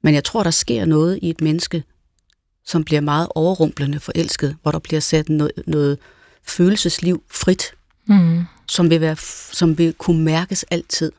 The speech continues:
Speaker 2: Mm.
Speaker 1: At det er der, man første gang vågner op og bliver kastet ind i livet på en måde, man ikke selv, øh, overhovedet havde set komme. Og som både Kierkegaard prøver, og som Grundtvig også prøvede, for lige at inddrage endnu et fyrtårn, som faktisk fik sit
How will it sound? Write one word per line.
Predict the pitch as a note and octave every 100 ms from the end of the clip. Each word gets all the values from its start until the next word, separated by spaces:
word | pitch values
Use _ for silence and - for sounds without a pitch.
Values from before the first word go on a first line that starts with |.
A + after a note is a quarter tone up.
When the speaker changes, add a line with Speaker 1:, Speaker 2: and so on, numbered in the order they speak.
| _ _
Speaker 2:
Mm. | G3
Speaker 1:
At | F3
det | F3
er |
der, | E3+ G3
man | E3+
første | D#3 F#3+ - E3+
gang | E3+ F#3 - _ _ _ _ _ _ _ _ _
vågner | - D#3 D#3+ E3
op | E3 F3+ -
og | D#3+
bliver | -
kastet | D#3 - F3 - F#3
ind | G3 G3
i | E3
livet | F#3 - C#3+ C3+ - _ -
på | - D#3+
en |
måde, | D#3+ E3+
man | F3+ E3
ikke | F3+ -
selv, | F#3 F3+ - -
øh, | D3+ D3 C#3+ C#3 _ _ -
overhovedet | C#3+ C3+ G#3
havde | E3 C#3
set | - -
komme. | - E3+ G#3+ C4 _ _ _ _ _ _ _
Og | - D#3+
som | D#3 D3
både | D3+ D3
Kierkegaard | D3 - G#3 A#3+ G3+ F3 -
prøver, | - E3+ F3+
og | G3 -
som | C#3
Grundtvig | B2+ - A3+ G#3+ G3 D#3
også | F#3+ -
prøvede, | - E3 F#3
for | -
lige | E3 E3+
at |
inddrage | F#3 F#3 - D3+ D3+
endnu | F3 F#3
et |
fyrtårn, | - E3+ F3 F3 C#3 C3+
som | - D#3
faktisk | - F#3+ F#3 -
fik | - E3
sit | - E3